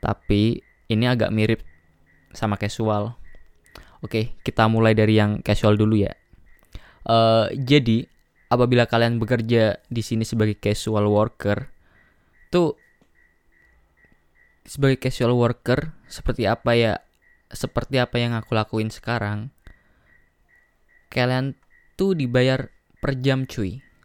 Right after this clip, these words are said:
Nah, untuk nominal, untuk nominal per jamnya berapa, ya beda-beda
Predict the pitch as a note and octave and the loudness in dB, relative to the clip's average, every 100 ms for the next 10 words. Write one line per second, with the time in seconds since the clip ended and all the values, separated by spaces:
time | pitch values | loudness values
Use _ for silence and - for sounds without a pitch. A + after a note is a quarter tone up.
0 | _ - A2+ G#2+ - - A#2+ A2 A2+ A#2 | _ -4 -2 -2 -6 -6 -6 -2 -2 0
1 | A#2 A2+ A2 _ _ - B2+ A#2+ A2+ A2+ | 0 0 -2 _ _ -8 -4 -4 -2 -2
2 | A#2 A2+ - G#2+ A2 G#2+ A2 B2+ C3+ G#2 | 0 -2 -2 -4 0 -2 -2 -4 -4 -2
3 | G#2 G2+ - B2+ C#3+ - F3 A2 G#2 G2+ | -2 -2 -4 -6 -6 -8 -6 -2 -2 -4
4 | - G#2+ A2 A2 | -6 -2 0 2